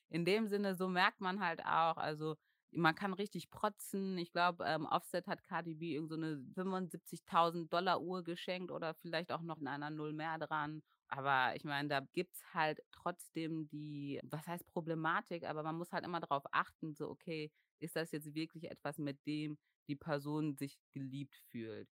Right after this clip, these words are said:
Und so kommen wir zu unserem big, big, big Thema, Love Languages.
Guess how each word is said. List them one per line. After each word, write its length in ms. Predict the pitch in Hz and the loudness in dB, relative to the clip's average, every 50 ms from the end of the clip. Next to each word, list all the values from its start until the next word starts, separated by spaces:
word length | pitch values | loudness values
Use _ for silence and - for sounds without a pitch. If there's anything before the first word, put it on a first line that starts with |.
| _ _ _ _ _ | _ _ _ _ _
Und 160 | - 135 139 127 | -4 -4 -2 0
so 140 | 147 160 | 0 -2
kommen 280 | 160 - - 165 160 156 | -2 -2 -4 -4 -4 -4
wir 100 | 160 156 - | -4 -6 -6
zu 140 | - - - | -8 -12 -10
unserem 580 | - 127 123 123 117 123 - 123 123 123 113 - | -8 -6 -6 -6 -6 -6 -6 -6 -6 -6 -6 -6
big, 240 | - 123 135 139 - _ _ | -4 -4 -4 -4 -8 _ _
big, 180 | - 131 135 135 127 117 - | -8 -8 -8 -8 -12 -8 -6
big 220 | - 127 - _ _ _ - - _ | -6 -6 -8 _ _ _ -20 -10 _
Thema, 680 | 139 143 165 165 120 107 110 110 113 127 147 175 240 240 _ _ _ _ _ _ _ _ _ _ _ _ | -6 -4 -4 -4 -4 -2 -2 -2 -2 -2 -4 -6 -8 -12 _ _ _ _ _ _ _ _ _ _ _ _
Love 520 | 117 117 113 113 139 196 254 254 247 - 190 | -14 -12 -6 4 6 8 8 8 6 4 0
Languages. 560 | 170 147 135 127 117 113 113 - - - | 0 0 0 -2 -4 -6 -8 -12 -12 -14